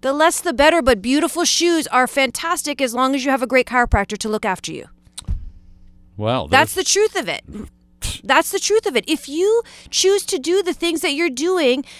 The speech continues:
Speaker 1: have the help and the care that you require in order to be able to do those things.
Speaker 2: Okay, flip-flops.
Speaker 1: Terrible. I would rather people be barefoot than be in flip-flops. Now, some people will say flip-flops are good because I'm going from the car to the office.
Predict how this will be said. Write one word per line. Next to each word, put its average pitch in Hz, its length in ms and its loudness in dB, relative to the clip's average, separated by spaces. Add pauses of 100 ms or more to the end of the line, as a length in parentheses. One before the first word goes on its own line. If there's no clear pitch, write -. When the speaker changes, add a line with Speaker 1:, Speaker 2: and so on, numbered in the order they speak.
(120)
Speaker 1:
have 339 460 2
the 392 100 0
help 302 380 0
and 339 100 -2
the 339 80 -4
care 233 380 -2
that - 140 -4
you 285 180 -2
require 208 560 0
in 269 160 0
order 220 220 -2
to - 140 -8
be 220 120 -4
able 196 180 -4
to 277 120 -8
do 262 200 -4
those 302 240 -6
things. 415 360 -4
Speaker 2:
Okay, 117 240 0
flip-flops. 110 640 -6 (580)
Speaker 1:
Terrible. 330 760 -2 (140)
I 269 80 8
would 302 260 2
rather 330 300 4
people 302 240 -4
be 277 160 -2
barefoot 247 480 -2
than 226 160 -2
be 233 160 0
in 226 80 -2
flip-flops. - 680 -6 (320)
Now, 262 180 4
some 330 240 0
people 302 380 -2
will 240 160 0
say 226 360 -2
flip-flops 226 640 -4
are 214 60 -4
good 208 280 2
because 220 360 -4
I'm 202 120 -2
going 220 200 0
from 220 160 -6
the 208 80 -4
car 220 280 -2
to 220 140 -8
the 214 140 -4
office. 233 400 -4